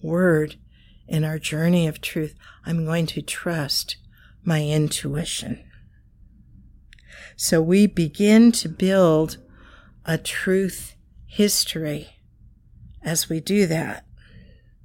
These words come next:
And you begin to validate that intuitive feeling with a sense of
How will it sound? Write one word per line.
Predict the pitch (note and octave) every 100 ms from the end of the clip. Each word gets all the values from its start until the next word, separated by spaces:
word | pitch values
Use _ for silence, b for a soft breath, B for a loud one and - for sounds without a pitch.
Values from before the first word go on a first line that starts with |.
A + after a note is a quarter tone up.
| _ _ - b b b b b b _ -
And | D#3+ D#3+
you | D#3+
begin | D#3+ D#3+ F#3 G3 G3+
to | - E3+
validate | D3+ D3+ D#3 F3+ G#3 D3+ D#3 - - _ - _ - _ _ - - _ -
that | D#3+ D#3
intuitive | D#3 D3+ - F3 F3 E3
feeling | D#3+ - D#3+ D3+ D3+ D3+ D#3 B B B B B B _ _
with | D3+ F3+ A3+ B3
a | G#3+
sense | F3+ - G3 G3+ G3 -
of | E3+ D#3+ E3 E3 -